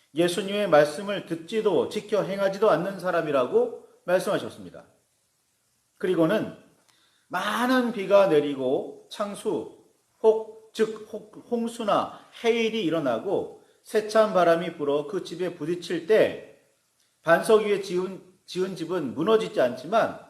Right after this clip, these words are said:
모래 위에 지은 집은 그 무너짐이 심하리라고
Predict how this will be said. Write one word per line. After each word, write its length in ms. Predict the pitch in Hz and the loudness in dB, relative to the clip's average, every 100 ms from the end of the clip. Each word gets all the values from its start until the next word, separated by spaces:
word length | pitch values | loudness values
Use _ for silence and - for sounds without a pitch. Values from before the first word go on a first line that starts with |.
| _ _ _ | _ _ _
모래 340 | 131 156 226 254 | 0 10 10 10
위에 220 | 220 208 | 6 2
지은 340 | - 165 170 156 | 2 -4 -6 -10
집은 520 | 143 127 135 202 - | -12 -10 -10 -12 -14
그 100 | 185 | -10
무너짐이 520 | 143 180 202 180 170 | -6 -4 -4 -6 -10
심하리라고 1080 | - - 185 202 220 156 123 135 233 - | -12 -12 -2 0 2 2 0 0 -2 -4